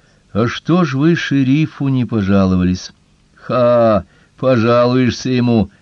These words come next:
если он сам из той деревни родом». «А в Пригорье?» «Эрстеру-то. Капитан он, конечно, бравый, да только ему до нас мало дела.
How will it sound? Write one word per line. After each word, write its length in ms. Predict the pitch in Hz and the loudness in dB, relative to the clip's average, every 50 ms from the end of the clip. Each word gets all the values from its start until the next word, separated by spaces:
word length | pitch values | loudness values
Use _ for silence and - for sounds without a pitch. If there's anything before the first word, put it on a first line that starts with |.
| _ _ - | _ _ -4
если 240 | 110 101 - 127 | -4 -4 -2 0
он 140 | 123 120 110 | 0 0 0
сам 400 | - - 127 123 123 117 117 113 | 0 0 0 2 2 2 2 2
из 180 | 113 104 - - | 2 2 0 -4
той 260 | - 120 110 110 104 | -4 -2 0 0 0
деревни 540 | 101 104 107 110 104 107 104 101 98 101 101 | 2 2 2 2 2 2 2 2 2 2 2
родом». 420 | 101 101 101 101 98 95 95 92 - _ _ _ _ _ _ _ _ _ _ _ _ _ _ _ _ _ _ _ _ - | 2 2 2 2 2 0 -2 -4 -6 _ _ _ _ _ _ _ _ _ _ _ _ _ _ _ _ _ _ _ _ -8
«А 160 | 98 95 101 | -4 -4 -4
в 80 | 98 - | -4 -4
Пригорье?» 680 | - 107 101 95 90 95 98 107 113 117 120 117 113 - _ _ _ _ _ _ _ _ _ _ _ _ _ _ _ _ _ _ _ _ _ _ - | -2 -2 0 0 2 0 2 2 2 2 2 0 -2 -6 _ _ _ _ _ _ _ _ _ _ _ _ _ _ _ _ _ _ _ _ _ _ -8
«Эрстеру-то. 1080 | - 104 113 127 147 160 156 - - - - 147 143 135 123 113 101 - 117 101 85 - _ _ _ _ _ _ _ _ _ _ _ _ _ _ _ _ - - | -4 0 0 2 2 2 0 -2 -4 -6 -2 0 2 2 2 0 0 0 -2 -2 -2 -4 _ _ _ _ _ _ _ _ _ _ _ _ _ _ _ _ -20 -18
Капитан 380 | 135 - 139 - - 175 190 185 | -14 -12 -10 -6 -4 -2 0 0
он, 120 | 175 160 | 0 0
конечно, 480 | - 160 156 170 170 143 - 151 151 147 | 0 -2 0 0 0 0 0 -2 -4 -2
бравый, 600 | 135 147 175 185 196 190 175 151 127 110 104 104 | 0 0 0 2 2 2 2 2 2 2 2 2
да 160 | 95 104 95 | 0 0 0
только 240 | 113 110 95 107 110 | 0 -2 -2 0 0
ему 160 | 107 110 110 | 0 0 0
до 120 | 104 110 | 0 0
нас 360 | 113 110 107 98 - - - _ _ - | 2 2 0 -2 -4 -12 -20 _ _ -10
мало 440 | 107 113 131 151 160 131 104 98 92 | -6 -4 -2 0 0 0 0 0 0
дела. 400 | 95 95 98 101 98 98 87 | 0 2 2 2 2 0 -2